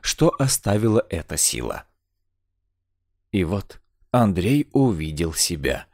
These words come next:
склонившимся над бездной. Но на этот раз он не падал,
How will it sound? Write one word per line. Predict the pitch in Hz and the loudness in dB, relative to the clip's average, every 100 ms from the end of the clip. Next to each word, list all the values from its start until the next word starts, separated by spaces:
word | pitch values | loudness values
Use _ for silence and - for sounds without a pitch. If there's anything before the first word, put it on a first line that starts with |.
| - - | -20 -6
склонившимся | - - 113 95 135 - 120 113 - 113 | -6 0 2 2 -2 -2 -2 0 0 0
над | 101 90 | 0 -2
бездной. | 78 76 101 - 55 57 _ _ - - - | -2 -2 -2 -4 -8 -12 _ _ -20 -10 0
Но | 113 | 4
на | 113 104 | 6 6
этот | 104 143 151 139 | 6 4 0 0
раз | 95 78 - - _ | -4 -2 -4 -6 _
он | 110 101 107 107 | 2 4 4 2
не | 101 | 0
падал, | - 110 82 - - | -2 -2 -2 -6 -8